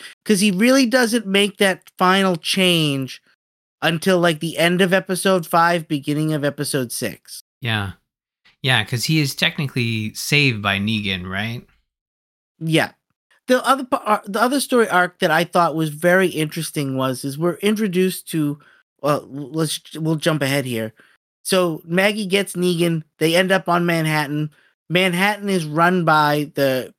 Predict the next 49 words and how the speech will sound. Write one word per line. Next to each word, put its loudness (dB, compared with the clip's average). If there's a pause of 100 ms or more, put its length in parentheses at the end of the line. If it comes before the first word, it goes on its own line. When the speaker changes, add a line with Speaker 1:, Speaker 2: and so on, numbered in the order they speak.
Speaker 1:
Croatian 2
or -4
Cro-, -2
whatever -2
they 0
call -2
him. -8 (720)
And 0 (400)
he's 0
got 0
zombies 2
that 2
are 4
led 2
around 4
by, 2
like, 0 (320)
truck, 0 (100)
like, -2 (120)
uh, -2
like, -2 (380)
like, -4 (220)
ice 0
cream 0
trucks. 0 (720)
Like, 0
he's -2
got, 0
like, -2
an -2
army 2
of 4
the 2
dead 2
that 0
he 0
uses -2
to -16
protect -6
streets -4
and -2
narrow 0
down 0
and -6
hunt -6
down -2
his -4
enemies. -4
Like, -4